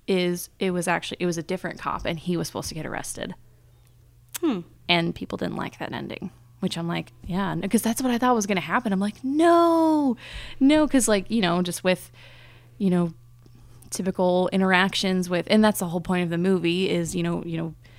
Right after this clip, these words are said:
Speaker 1: uh, I wouldn't even say closeted racism, but just, like,
Speaker 2: And, like,
Speaker 1: underli-
Speaker 2: profiling. And,
Speaker 1: Yeah.
Speaker 2: like, obviously he would be assumed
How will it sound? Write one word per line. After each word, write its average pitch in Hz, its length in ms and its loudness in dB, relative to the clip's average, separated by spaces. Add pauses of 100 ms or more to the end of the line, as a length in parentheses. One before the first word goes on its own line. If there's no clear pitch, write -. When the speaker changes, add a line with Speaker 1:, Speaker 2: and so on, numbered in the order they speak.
(720)
Speaker 1:
uh, 175 380 2 (340)
I 185 80 -10
wouldn't 180 220 -4
even 160 140 -8
say 170 140 -8
closeted 165 580 -6
racism, 160 580 -8
but 160 120 -6
just, 156 180 -8
like, 160 160 -8
Speaker 2:
And, - 80 -6
like, 156 100 -4
Speaker 1:
underli- 160 160 -6
Speaker 2:
profiling. 160 760 -8
And, - 20 -2
Speaker 1:
Yeah. 277 260 6
Speaker 2:
like, 180 120 0
obviously 156 380 -6
he 160 120 -8
would 151 120 -10
be 139 120 -12
assumed 139 680 -12